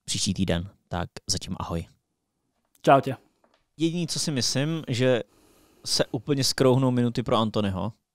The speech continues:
Speaker 1: a nedivil bych se ani, kdyby v lednu odešel.
Speaker 2: Proste mohli
Speaker 1: Je
Speaker 2: sme
Speaker 1: to
Speaker 2: sa ho
Speaker 1: tak, ja
Speaker 2: zastávať slepo, dlhodobo, ale proste fakt to šlo do hoven.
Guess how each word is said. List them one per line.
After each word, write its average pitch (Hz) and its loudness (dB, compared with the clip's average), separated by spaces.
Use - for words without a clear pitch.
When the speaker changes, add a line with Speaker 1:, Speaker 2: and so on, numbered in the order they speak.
Speaker 1:
a 117 0
nedivil 123 4
bych 117 2
se - 0
ani, 113 0
kdyby 107 -4
v 107 -2
lednu 107 2
odešel. 98 -2
Speaker 2:
Proste 131 -6
mohli 143 2
Speaker 1:
Je 175 0
Speaker 2:
sme 165 0
Speaker 1:
to - -4
Speaker 2:
sa 165 4
ho 151 6
Speaker 1:
tak, 160 6
ja 147 8
Speaker 2:
zastávať 160 10
slepo, 147 8
dlhodobo, 147 10
ale 139 8
proste - -4
fakt - 2
to 226 4
šlo 143 2
do 127 4
hoven. 127 4